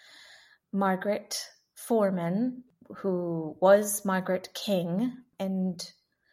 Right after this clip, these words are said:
she abandoned my mother, um, at the age of ten in Mexico, in San Miguel de Allende. But that's why our lives are there, is because my grandmother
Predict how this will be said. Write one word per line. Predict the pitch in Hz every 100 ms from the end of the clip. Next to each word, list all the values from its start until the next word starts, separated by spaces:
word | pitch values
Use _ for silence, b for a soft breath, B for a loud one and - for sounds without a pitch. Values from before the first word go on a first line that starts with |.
| _ _ _
she | - - 294 294 302 -
abandoned | 247 254 311 294 214 185
my | 190 190
mother, | 185 180 180 220 262 B B _
um, | 196 190 185
at | 196 196
the | -
age | 196 214 220
of | 208 -
ten | - 214 175 165 226 254 - -
in | 220 220 226
Mexico, | 269 - - - - 165 - _ _ _ -
in | 185 175 170 170
San | 170 170 170
Miguel | 165 160 165
de | 165
Allende. | 165 165 151 170 - _ _ -
But | 196
that's | 196 190
why | 185 185
our | 185 180
lives | 180 233 262 156
are | 147
there, | 151 160
is | 190
because | 185 180 180 175
my | 165
grandmother | 170 170 165 165 165 160 165 170